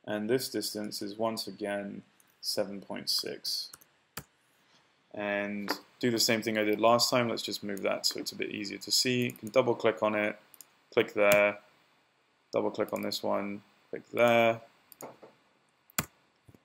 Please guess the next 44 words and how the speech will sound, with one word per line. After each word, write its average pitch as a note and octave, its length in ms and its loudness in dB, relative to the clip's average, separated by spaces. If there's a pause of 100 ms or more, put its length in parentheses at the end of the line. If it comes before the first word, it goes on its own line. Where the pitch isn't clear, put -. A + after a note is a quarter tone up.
and A2 160 -2
those A2+ 200 4
are - 20 -2
now G#2+ 180 0
in G#2+ 60 -2
the G#2+ 80 0
right A2 200 -4
position. C3 460 -4 (1160)
Next D#3 300 6
up, C3 240 12
I C3 80 6
want C3 160 6
to B2+ 80 0
put C3 160 -2
some G#2+ 140 -4
points F3 440 4
in G#2 220 0
that G#2 100 0
I'm G#2+ 120 2
gonna A2 100 0
use G#2+ 240 -2
as G#2 140 -2
references G#2+ 680 2
for G#2 140 -4
where G#2 260 6
the G2 100 2
actual G2+ 320 0
leg G2+ 220 0
itself G2 460 -2
goes. - 400 0 (400)
So A2 260 4
I'm A2 60 2
gonna A#2+ 100 2
start C#3+ 320 6
by A#2+ 120 6
hitting A2+ 240 0 (100)
L C3 160 10
on A#2 80 6
the A2 80 0
keyboard G#2+ 480 0
to G#2+ 80 -6
draw G2+ 240 2
a - 20 0
line, G#2 540 2